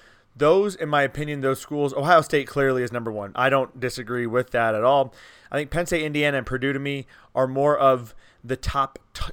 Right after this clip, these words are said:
tier of guys from a wide receiver position. Obviously, at Purdue, you got David Bell, Indiana, Ty Fro-, Freifogel.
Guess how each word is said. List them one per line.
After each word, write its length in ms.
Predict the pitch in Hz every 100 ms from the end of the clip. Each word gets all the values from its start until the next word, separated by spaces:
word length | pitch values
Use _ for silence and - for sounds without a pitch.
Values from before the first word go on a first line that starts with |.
| -
tier 320 | - 131 143
of 240 | 156 147 139
guys 320 | 156 156 160
from 100 | 151
a 60 | 117
wide 300 | 117 127 117
receiver 360 | 113 127 131
position. 460 | 131 135 139 156 123
Obviously, 320 | 117 117 127
at 80 | 113
Purdue, 180 | 120 120
you 160 | 120
got 140 | 113 104
David 240 | 110 101
Bell, 280 | 131 127 120 - - -
Indiana, 280 | 113 120
Ty 220 | 113 113 107
Fro-, 220 | 127 131
Freifogel. 640 | - 131 127 131 127 131